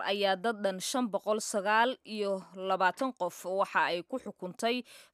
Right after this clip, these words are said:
xukun dila. Dadkaasi waxa ay ka tirsanaayeen ururka Ikhwaanul Muslimiin kadib markii lagu helay dacwado ay ka mid yihiin dilka sarkaal ka tirsan booliiska, weerar lagu qaaday saldhig booliis iyo falal kale oo gacanka hadala.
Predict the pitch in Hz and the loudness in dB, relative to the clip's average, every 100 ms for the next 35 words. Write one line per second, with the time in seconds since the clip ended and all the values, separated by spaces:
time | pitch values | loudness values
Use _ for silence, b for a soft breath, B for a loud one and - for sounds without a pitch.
0 | - 359 - 226 202 190 170 196 185 - | -4 -4 -2 -2 2 2 0 -2 -2 -2
1 | 196 196 175 185 226 208 - 190 175 180 | -2 0 0 0 -6 -8 -6 -2 -2 -2
2 | 214 190 - 123 185 - 190 170 180 180 | -2 -4 -4 -4 -6 -4 -2 -2 -2 -6
3 | 190 - 202 202 170 - 202 190 202 - | -6 -6 -4 -4 -6 -6 -6 -4 -6 -4
4 | 202 196 226 220 226 160 B B B 214 | -6 -2 0 0 0 0 B B B 2
5 | 254 269 277 294 226 220 262 226 185 208 | 4 8 8 8 4 2 -2 -2 -4 -4
6 | 202 190 220 - 147 - - - 247 202 | -4 -4 -6 -4 -6 -6 -12 -4 2 2
7 | 175 233 - 208 233 226 196 226 208 - | 2 -4 -6 -6 -4 -2 -2 -2 -2 -4
8 | 175 185 214 226 202 190 202 254 180 160 | -4 0 2 2 0 -4 -4 2 2 2
9 | 165 B B B - 294 294 269 190 196 | -4 B B B 0 2 2 -2 0 0
10 | 196 196 180 202 - 214 233 - 190 175 | 0 -4 -4 -4 0 0 0 0 -2 -2
11 | 185 190 180 160 156 151 170 214 185 156 | 0 0 0 0 -2 -4 0 2 2 -2